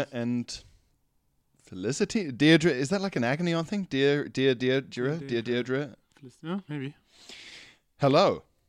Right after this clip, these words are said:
Speaker 1: Hello.
Speaker 2: Hello.
Speaker 1: Hello.
Speaker 2: "I'm an avid podbird from all the way up on the Isle of Skye."
Speaker 1: Oh, wow.
Speaker 2: I really wanna go to the Isle of Skye.
Speaker 1: Isle of Skye, what a guy.
Speaker 2: It's such a cool, I mean, it's, it's, it's like an even more wild and woolly version of the Isle of Man, of course.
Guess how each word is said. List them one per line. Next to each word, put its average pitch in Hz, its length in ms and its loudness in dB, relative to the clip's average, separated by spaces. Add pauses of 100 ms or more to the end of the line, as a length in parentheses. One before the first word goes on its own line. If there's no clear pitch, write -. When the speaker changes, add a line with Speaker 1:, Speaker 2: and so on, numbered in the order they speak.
(1040)
Speaker 1:
Hello. 247 380 10 (140)
Speaker 2:
Hello. 101 320 0
Speaker 1:
Hello. 156 300 2 (720)
Speaker 2:
"I'm 175 220 8
an 151 100 2
avid 175 340 4
podbird 113 480 2
from 127 160 -2
all 165 240 10
the 208 60 6
way 170 160 8
up 127 100 4
on 170 80 4
the 175 80 4
Isle 147 220 6
of 165 80 0
Skye." 233 560 2 (340)
Speaker 1:
Oh, 277 300 6
wow. 269 600 0
Speaker 2:
I 165 160 10 (100)
really 156 140 10
wanna 139 200 6
go 120 160 4
to - 120 -4
the 98 100 -2
Isle 85 140 -6
of - 80 -12
Skye. 170 100 -12
Speaker 1:
Isle 160 160 -4
of 117 80 -10
Skye, 170 360 -6
what 156 120 -4
a 147 60 -10
guy. 165 840 -4 (380)
Speaker 2:
It's 107 140 -10
such - 220 -4
a 113 60 -2
cool, - 240 0
I 127 80 4
mean, 143 160 6
it's, 127 180 2
it's, 110 320 -4
it's 117 200 -8
like 107 180 -2
an 107 100 -2
even 104 280 -2
more 110 400 2
wild 120 340 4
and 104 120 0
woolly 147 420 6
version 139 280 4
of 120 60 0
the 127 80 0
Isle 123 160 0
of 101 60 -2
Man, 135 280 -6
of 65 80 -14
course. - 360 -18